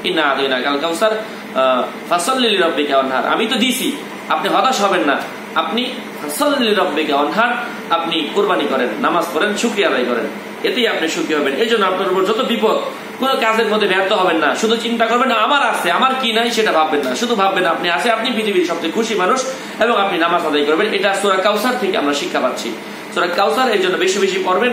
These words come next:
এই শিক্ষাটা গ্রহণের জন্য, আর অর্থটা মাথায় রাখবেন ইনশাআল্লাহ। আর কোনো কাজের মধ্যে বিপদ আসবে না, বাধা আসবে না। যখনই কোনো বাধা আসবে, ঝামেলা হবে, আপনি এই সূরাটা পাঠ করবেন ইনশাআল্লাহ। আল্লাহ তাআলা যে কোনো মানুষকে আপনার বশে বেঁধে দিতে পারেন, যে কোনো সমস্যার সমাধান দান করবেন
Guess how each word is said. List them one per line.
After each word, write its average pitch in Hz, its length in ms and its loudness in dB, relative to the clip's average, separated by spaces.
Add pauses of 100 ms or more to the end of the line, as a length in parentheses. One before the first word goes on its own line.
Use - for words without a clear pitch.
(120)
এই 185 120 0
শিক্ষাটা 190 340 -2
গ্রহণের 156 400 2
জন্য, 143 140 0
আর 151 180 2
অর্থটা 156 400 2
মাথায় 156 300 0
রাখবেন 110 300 -2 (400)
ইনশাআল্লাহ। 147 500 2
আর 214 220 2
কোনো 180 160 0
কাজের 170 280 0
মধ্যে 170 180 -2
বিপদ 156 320 0
আসবে 147 240 2
না, 160 100 2
বাধা 151 240 2
আসবে 143 280 0
না। 202 120 2 (360)
যখনই 226 260 0
কোনো 202 180 2
বাধা 165 320 2
আসবে, 165 280 2
ঝামেলা 165 320 2
হবে, 190 220 2 (240)
আপনি 156 180 -4
এই 202 160 -2
সূরাটা 170 280 0
পাঠ 143 180 0 (100)
করবেন 139 240 -2 (280)
ইনশাআল্লাহ। 151 760 0
আল্লাহ 190 200 4
তাআলা 156 160 0
যে 214 180 0
কোনো 208 140 2
মানুষকে 165 340 -2
আপনার 151 200 -2
বশে 151 280 0
বেঁধে 185 160 0
দিতে 175 180 2
পারেন, 190 240 0
যে 202 120 -2
কোনো 190 180 0
সমস্যার 165 380 0
সমাধান 185 320 0
দান 175 220 0
করবেন 185 200 0